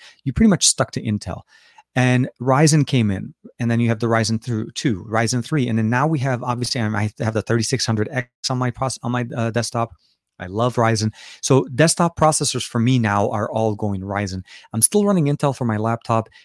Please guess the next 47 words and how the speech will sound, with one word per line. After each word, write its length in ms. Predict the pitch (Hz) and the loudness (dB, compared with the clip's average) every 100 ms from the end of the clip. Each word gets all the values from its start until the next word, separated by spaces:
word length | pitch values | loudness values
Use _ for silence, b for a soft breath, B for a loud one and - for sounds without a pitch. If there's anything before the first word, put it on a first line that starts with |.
| b | b
mostly 420 | 127 127 147 170 160 | 0 4 4 4 -2
because 260 | 131 127 | -2 -2
of 100 | 120 | -2
the 140 | 110 110 | 0 0
availability 600 | 101 107 104 117 117 110 | 0 0 2 2 4 2
of 60 | |
different 460 | 104 95 _ - 101 | 0 -6 _ -8 -4
Ryzen 340 | 98 104 113 | 0 0 -2
chipsets 440 | 110 - - 131 - | -4 -6 -4 -4 -2
in 80 | 139 | 0
there. 140 | 147 | 0
But 160 | 117 - | -2 -6
for 160 | - | -2
me, 260 | 107 127 151 | 2 2 2
desktop 400 | 120 110 - 117 | 0 0 0 -2
all 160 | - 110 | 0 0
the 80 | 107 | 0
way 140 | 101 | -2
Ryzen, 440 | 95 101 113 117 117 B B B | -2 0 0 0 -4 B B B
and 320 | 127 117 120 - | 2 4 4 0
of 140 | 110 | -2
course, 260 | - 104 - | 0 2 0
nvidia 400 | 98 95 95 92 | -2 0 0 -2
for 120 | - | -4
G 160 | 98 101 | -6 -4
P 100 | 101 | -4
U, 140 | 95 95 - | -4 -4 -6
uh, 120 | 95 | -8
performance. 520 | - 95 - - 110 - B B B | -8 -10 -8 -8 -10 -14 B B B
Uh, 160 | 110 - | -4 -2
but 160 | 120 143 | 2 4
I 80 | |
think 300 | 147 214 226 - - - - | 6 4 4 -4 -16 -6 0
Apple 440 | 147 214 190 - | 2 6 4 4
seriously 680 | - 151 147 147 143 131 127 | 2 6 6 6 4 2 0
has, 600 | - 123 113 110 101 - | -2 0 2 2 0 -4
if, 220 | - 113 - | -4 -6 -4
if 140 | 110 | -4
they're 200 | - 127 | 0 2
able 280 | 151 170 196 | 6 4 4
to, 240 | - 185 156 | -2 -2 0
and 140 | 110 | 2
they 80 | 101 | 0
are, 100 | 110 | -2
obviously 380 | 101 98 - 98 | -4 -6 -6 -8
they 160 | 92 | -6
do, 340 | 90 135 127 | 0 2 2